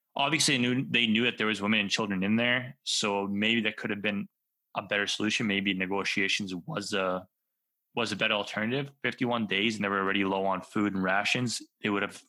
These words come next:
surrendered eventually, in my eyes. So I don't think that them storming the premises was the correct move. Um, having said that,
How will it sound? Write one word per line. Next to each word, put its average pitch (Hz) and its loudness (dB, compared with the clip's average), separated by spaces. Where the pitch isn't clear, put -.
surrendered 104 2
eventually, 98 0
in 92 2
my 90 2
eyes. 92 0
So - 0
I 101 2
don't 101 -2
think 98 -2
that 95 -2
them 98 -2
storming 95 0
the 90 0
premises 113 0
was 95 -2
the 90 -2
correct 107 -2
move. 107 0
Um, 98 2
having 117 -2
said 110 4
that, 113 0